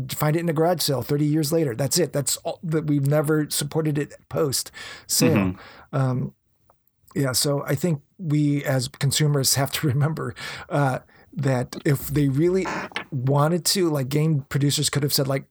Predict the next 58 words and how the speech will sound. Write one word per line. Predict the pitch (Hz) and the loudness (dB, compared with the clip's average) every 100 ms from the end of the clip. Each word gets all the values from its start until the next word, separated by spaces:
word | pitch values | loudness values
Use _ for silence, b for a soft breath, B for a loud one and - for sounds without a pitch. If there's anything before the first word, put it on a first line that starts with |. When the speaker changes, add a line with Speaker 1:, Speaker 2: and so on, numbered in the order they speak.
| _ - | _ -2
Speaker 1:
"No, | 160 170 | 2 4
we | 180 180 | 2 2
have | 175 180 | 0 0
to | |
keep | 185 196 | -2 -2
making | 175 160 160 | 0 0 0
the | |
money | 156 151 | 2 2
that | 151 147 | 2 2
we | 143 | 0
used | 139 | 0
to | 135 | 0
make, | 120 117 - | -4 -4 0
or | |
we're | 147 | 2
not | 147 135 | 2 2
doing | 147 139 | 0 2
it | 131 - | 0 -4
at | 139 120 | -4 0
all." | 123 113 - B B B B B - | 0 0 -4 B B B B B 2
You | |
know, | 107 | 2
Speaker 2:
Right. | 143 | 4
Speaker 1:
instead, | 147 - 214 | 2 2 2
the | |
game | 160 190 | 2 2
makers | 180 175 160 | 2 2 0
have | 143 - - | -2 -4 -2
constantly | - 190 - 156 | 0 0 0 0
said, | - 135 | 0 0
"Well, | 139 135 135 147 - _ _ - | 0 0 0 -2 -8 _ _ -2
we'll | 151 | 0
do | 139 170 190 | 2 2 2
what | 185 | 2
we | 175 | 0
do | 139 147 143 139 B B B _ | 2 2 2 0 B B B _
in | - 143 | 0 2
order | 143 143 | 4 2
to | 139 | 0
survive, | 131 127 127 123 113 - | 0 0 0 0 -2 -4
'cause | - 127 | -2 0
we | 131 | 0
s-, | 135 | 2
love | 151 147 143 | 2 4 4
making | 139 131 143 | 2 0 -2
games, | 127 123 110 107 - - | -2 -2 -4 -4 -4 -2
even | 143 139 | 0 2
Speaker 2:
We're | |
Speaker 1:
if | 104 123 | 2 2
it | |
doesn't | 110 143 | 4 2
Speaker 2:
trying. | 92 | 2
Speaker 1:
make | 143 143 | 0 0
as | 143 90 | -2 -4
m-, | 80 - | -8 -2
much | 135 135 | -2 0
money | 139 135 131 | 0 0 0
as | 131 123 | 0 0